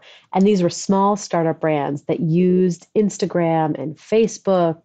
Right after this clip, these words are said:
and those to build brands. And then ultimately those indie brands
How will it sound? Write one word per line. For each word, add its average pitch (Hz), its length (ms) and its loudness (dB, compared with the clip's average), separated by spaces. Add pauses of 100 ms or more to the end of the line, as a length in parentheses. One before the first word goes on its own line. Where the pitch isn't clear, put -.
and 165 280 -2 (420)
those 202 340 4 (120)
to 196 120 0
build 196 460 2
brands. 175 680 -2 (360)
And 196 120 4
then 190 100 4
ultimately 214 400 0
those 160 240 2
indie 226 360 0
brands 160 680 -6